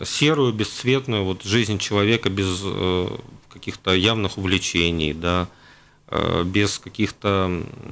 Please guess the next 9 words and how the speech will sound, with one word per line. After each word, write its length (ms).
ярких 440
событий, 640
да, 240
вот 220
благополучную 1080
вроде 380
бы, 200
да, 260
внешне, 640